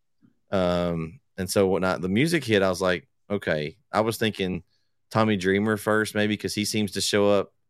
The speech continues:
uh, seems like all the time. Uh, hadn't seen R V D in a while, so I didn't really think about him until he came out. Now,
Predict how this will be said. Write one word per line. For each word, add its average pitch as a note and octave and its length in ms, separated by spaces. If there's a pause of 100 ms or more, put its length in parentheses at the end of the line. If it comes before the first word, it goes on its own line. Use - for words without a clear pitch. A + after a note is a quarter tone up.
(320)
uh, F#2+ 280
seems G2+ 240
like G2 160
all F#2+ 160
the F#2 100
time. G2 420 (560)
Uh, D#2+ 160
hadn't G#2 200
seen G#2+ 240
R F#2 140
V F2 120
D F#2 180
in F2+ 60
a E2 60
while, E2+ 240
so E2 440
I E2+ 80
didn't G2 180
really F2 160
think G2 220
about F2 240
him F#2+ 240
until F2 420 (300)
he F#2 100
came F#2+ 240
out. G2+ 160
Now, G#2+ 240